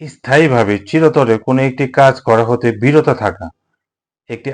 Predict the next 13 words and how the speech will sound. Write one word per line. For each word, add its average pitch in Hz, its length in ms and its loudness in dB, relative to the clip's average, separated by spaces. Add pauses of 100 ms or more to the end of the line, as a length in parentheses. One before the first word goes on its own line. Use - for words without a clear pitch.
আদা-, 95 460 0 (120)
আদেশ 107 400 0
বা 143 240 2
যেটা 127 260 0
আদালত 139 500 0
কর্তৃক 123 280 -4
এটা 127 260 -4
প্রদত্ত 104 340 -2
হয়। 90 260 -6 (1040)
আদালত 135 400 0
উক্ত 139 180 -2
আদেশের 135 540 0
মাধ্যমে 117 500 0